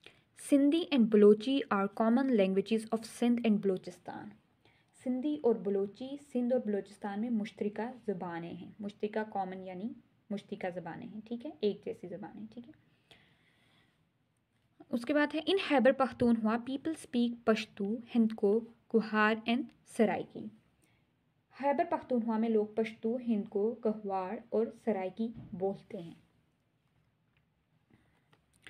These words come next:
आगे है, अ, in गिलगित बल्तिस्तान, शीना, बाल्टी and बुरशास्की are regional languages। गिलगित बल्तिस्तान में शीना,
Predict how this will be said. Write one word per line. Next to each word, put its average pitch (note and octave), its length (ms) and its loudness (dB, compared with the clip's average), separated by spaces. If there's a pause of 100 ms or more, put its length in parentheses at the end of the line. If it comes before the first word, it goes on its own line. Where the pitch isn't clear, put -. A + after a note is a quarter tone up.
(1080)
आगे A#3 280 4
है, E4+ 260 -4 (840)
अ, A3+ 380 2
in D#4 100 6
गिलगित A#3+ 560 6
बल्तिस्तान, A#3 580 4
शीना, A3 540 4
बाल्टी A3 560 2
and B3+ 240 -4 (200)
बुरशास्की A#3 1120 0
are G#3+ 120 4
regional A#3 460 2
languages। F#3 800 -6 (1000)
गिलगित C4 280 2
बल्तिस्तान A#3+ 720 -2
में A#3+ 200 0
शीना, F#3+ 640 -2